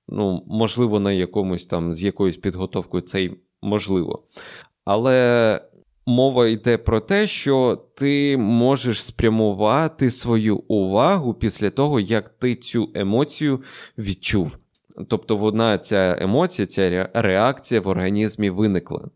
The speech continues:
Ну, тобто, якщо людина відчуває якусь надсильну емоцію, страх, наприклад, чи якийсь сум неймовірний, чи, е, тривога,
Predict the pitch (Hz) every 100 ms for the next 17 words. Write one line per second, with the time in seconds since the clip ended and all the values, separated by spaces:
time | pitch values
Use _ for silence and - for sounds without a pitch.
0 | _ _ _ _ 113 160 156 131 120 -
1 | 147 143 117 113 120 110 92 95 - 107
2 | 110 101 95 92 104 - 101 98 92 -
3 | 117 101 92 - - 92 139 202 - 104
4 | 95 85 87 - _ _ _ - - 101
5 | 104 117 110 104 110 98 - 98 - 98
6 | 87 - - 98 87 - - - - 101
7 | - 104 92 - - - - - 127 120
8 | 110 90 - - 101 98 104 92 104 98
9 | 92 92 82 - - _ - - 104 98
10 | 98 98 92 92 87 90 87 85 82 -
11 | 135 104 110 107 101 92 85